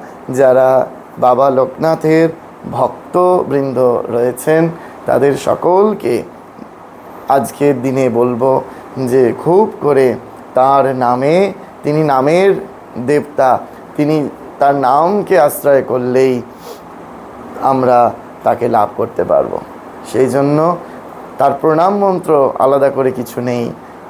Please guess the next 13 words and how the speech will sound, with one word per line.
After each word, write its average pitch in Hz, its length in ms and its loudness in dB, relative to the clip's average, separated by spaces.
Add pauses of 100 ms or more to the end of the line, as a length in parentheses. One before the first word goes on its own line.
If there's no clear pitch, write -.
(100)
তাকে, 123 440 2 (560)
তিনি 156 240 2
আমাদের 151 300 2
সব। 123 500 2
তমেব 160 480 2
মাতা 127 420 2
চা 127 300 2 (340)
পিতা 160 440 2
তমেব, 135 560 0 (320)
তমেব 170 460 2
বন্ধুশ্চ 147 680 0
সখা 131 540 2
তমেব, 127 480 0